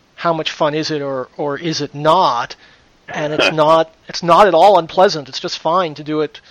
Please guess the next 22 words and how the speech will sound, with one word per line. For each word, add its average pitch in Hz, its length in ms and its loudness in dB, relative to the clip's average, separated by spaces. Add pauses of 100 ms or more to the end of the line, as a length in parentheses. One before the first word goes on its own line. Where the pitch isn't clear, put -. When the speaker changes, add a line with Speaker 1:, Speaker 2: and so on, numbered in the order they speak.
(640)
Speaker 1:
yes, 151 300 -4
if - 80 -16
you 156 80 -6
have 156 200 0
the, 151 160 -6
the 160 120 -12
remainders 151 500 -2
with 151 180 -8
the 139 340 -8
Egyptian 147 680 -4 (920)
system. 208 380 2
So, 214 380 6 (120)
so - 140 -2
there 269 140 4
is 320 140 6
a 254 40 0
good 190 220 0
point 247 340 4
to - 100 -10
be 175 120 -6
made 185 240 2
here 131 420 -8